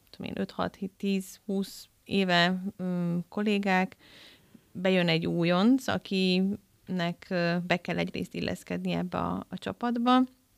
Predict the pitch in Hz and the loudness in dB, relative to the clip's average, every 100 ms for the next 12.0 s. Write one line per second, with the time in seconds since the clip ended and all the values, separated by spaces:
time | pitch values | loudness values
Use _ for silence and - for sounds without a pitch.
0 | _ _ _ - - 180 - 170 165 180 | _ _ _ -20 -8 -6 -2 2 2 2
1 | 175 - 170 - 90 - - - 90 170 | -2 -8 -8 -6 -8 -6 -8 -6 -8 -8
2 | _ - - - - - 190 - 180 175 | _ -20 -20 -20 -14 -10 -8 -4 2 6
3 | 175 185 190 - - 233 208 185 185 - | 6 4 0 -6 -2 2 4 4 0 -4
4 | 175 170 - 190 190 185 196 190 185 185 | -2 -2 2 2 2 0 2 2 2 0
5 | 196 185 190 180 - 190 190 - - - | -2 0 0 -2 -2 -4 -4 -10 -8 -6
6 | - - - - 196 202 196 190 202 190 | -6 -8 -10 -4 0 2 2 0 -2 -2
7 | 190 190 - 185 175 170 170 175 - 180 | -2 -4 -4 -8 -6 -4 -4 -4 -6 -4
8 | - - - 190 - - - - - 180 | -2 -2 -4 -6 -10 -12 -10 -8 -8 -10
9 | - - - - - 190 190 175 - 180 | -14 -20 -20 -12 -4 -2 0 0 -2 -4
10 | - 190 190 185 170 185 175 180 180 185 | 0 4 4 4 -2 -2 -2 -2 -2 -4
11 | - - 180 175 - - 180 180 - | -6 -10 -6 -6 -6 -6 -4 -4 -6